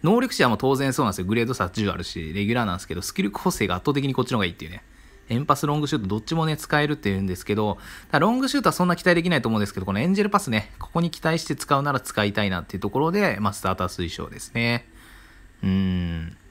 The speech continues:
こう、オフィッチが高いね、限定の清武選手とかやったら、この組み合わせ結構好まれる可能性高いんですけど、まあ、そもそも限定だったら三スキルで出るんですけど、<laughs> うん、個人的にはこっちの方がエンパス持ってるっていう点で評価高いんで、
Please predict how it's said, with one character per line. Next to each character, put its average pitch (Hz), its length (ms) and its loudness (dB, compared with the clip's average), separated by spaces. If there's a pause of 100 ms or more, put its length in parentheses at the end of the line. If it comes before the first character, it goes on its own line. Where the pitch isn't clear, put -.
(420)
こ 170 120 4
う、 - 20 6
オ 180 40 4
フ - 80 4
ィ - 40 8
ッ - 40 8
チ 240 120 -2
が 156 100 6
高 202 300 2
い 151 80 2
ね、 151 80 2
限 156 220 2
定 196 100 2
の 185 80 4
清 190 180 2
武 190 160 2
選 190 140 2
手 185 80 0
と 156 60 2
か 120 60 4
や - 20 6
っ - 40 -8
た 101 60 2
ら、 95 60 2
こ - 100 -4
の 117 100 2
組 113 140 0
み 113 60 2
合 - 20 4
わ 110 60 2
せ - 80 -10
結 - 180 -6
構 78 380 -6
好 139 200 -2
ま 117 140 2
れ 117 80 2
る 98 100 2
可 95 140 -2
能 95 100 0
性 92 160 -6
高 104 260 0
い 92 40 0
ん 76 60 -6
で 71 80 -8
す - 80 -12
け 95 100 -4
ど、 85 240 -6 (460)
ま - 60 0
あ、 - 20 2
そ 156 100 0
も 160 60 0
そ 135 100 0
も 98 60 0
限 107 180 0
定 120 140 0
だ 120 80 2
っ - 80 -2
た - 80 -2
ら 73 140 -4
三 110 280 0
ス - 80 -10
キ 107 80 0
ル 87 60 0
で 87 60 -2
出 90 80 0
る 92 60 -2
ん - 40 -2
で 127 60 0
す - 60 -2
け 104 120 0
ど、 - 300 0 (260)
<laughs> - 260 -10
う 165 60 2
ん、 147 180 2
個 196 160 4
人 220 140 4
的 220 120 4
に 202 80 6
は 123 80 4
こ - 140 0
っ - 20 2
ち 156 120 0
の 131 80 4
方 101 40 4
が 82 240 0
エ 135 100 -2
ン 139 100 0
パ 139 100 4
ス 135 400 2
持 135 120 2
っ 135 40 -12
て 107 100 0
る 98 60 4
っ 92 60 0
て 92 120 -4
い 90 60 0
う 87 60 -4
点 98 200 0
で 87 160 -2
評 113 200 -2
価 90 100 -2
高 113 220 2
い 95 80 0
ん 80 80 -6
で、 82 360 -6